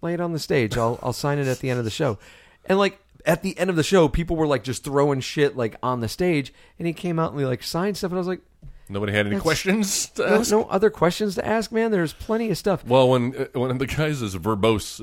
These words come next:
Speaker 2: as Kevin Smith, like, what could you ask him that he hasn't already talked about
Speaker 1: I mean, you could
Speaker 2: in
Speaker 1: ask him
Speaker 2: three
Speaker 1: about Bruce
Speaker 2: T V
Speaker 1: Willis
Speaker 2: shows?
Speaker 1: because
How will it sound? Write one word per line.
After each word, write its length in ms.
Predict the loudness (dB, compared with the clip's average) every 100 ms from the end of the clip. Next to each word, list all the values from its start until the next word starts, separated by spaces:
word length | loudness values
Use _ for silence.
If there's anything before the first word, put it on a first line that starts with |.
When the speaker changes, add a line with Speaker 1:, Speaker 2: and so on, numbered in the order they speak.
| -6
Speaker 2:
as 140 | -2
Kevin 240 | -2 -2 -4
Smith, 360 | -4 -4 -4
like, 200 | -4 -6
what 440 | -6 -6 -6 -8 -2
could 160 | 0
you 140 | 0 -2
ask 280 | -4 -6 -4
him 160 | -4
that 100 | -2
he 160 | -4 -4
hasn't 300 | -4 -2 -4 0
already 360 | 0 2 -2
talked 300 | -2 -2 -2
about 300 | 0 0 0 -4
Speaker 1:
I 80 | -10
mean, 160 | -8
you 100 | -8
could 120 | -4
Speaker 2:
in 60 | -4
Speaker 1:
ask 140 | -4
him 80 | -4
Speaker 2:
three 420 | -2 0 2 0 -4
Speaker 1:
about 120 | -6
Bruce 180 | -4 -4
Speaker 2:
T 60 | -2
V 20 |
Speaker 1:
Willis 260 | -2 -2 -6
Speaker 2:
shows? 80 | -10
Speaker 1:
because 420 | -8 -10 -10